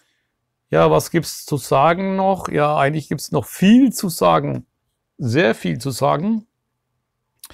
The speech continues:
Aber das ist ja mein Immobilienkanal. Und, äh, mich haben ja einige gefragt, wann ich wieder was auf AliTube mache. Da werde ich jetzt, ja, hm, schaffe ich's heute noch,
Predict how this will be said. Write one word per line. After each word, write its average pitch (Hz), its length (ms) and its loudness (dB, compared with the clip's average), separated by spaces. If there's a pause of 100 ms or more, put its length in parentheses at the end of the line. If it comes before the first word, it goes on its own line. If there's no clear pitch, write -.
(420)
Aber 156 340 4
das 160 240 0
ist 147 100 -10
ja 156 100 0
mein 143 180 -2
Immobilienkanal. 165 1120 0 (320)
Und, 151 680 0 (1080)
äh, 139 240 0
mich 139 240 -4
haben 151 120 2
ja 147 140 0
einige 143 320 0
gefragt, 139 380 -2
wann 147 80 0
ich 131 100 -4
wieder 143 220 2
was 131 160 0
auf 123 240 -2
AliTube 165 720 -4
mache. 202 500 0 (680)
Da 143 540 2
werde 151 280 0
ich 135 100 -4
jetzt, - 440 -8 (600)
ja, 139 500 -2 (680)
hm, - 280 -14
schaffe 123 300 -8
ich's 110 160 -12
heute - 260 -14
noch, 165 220 -12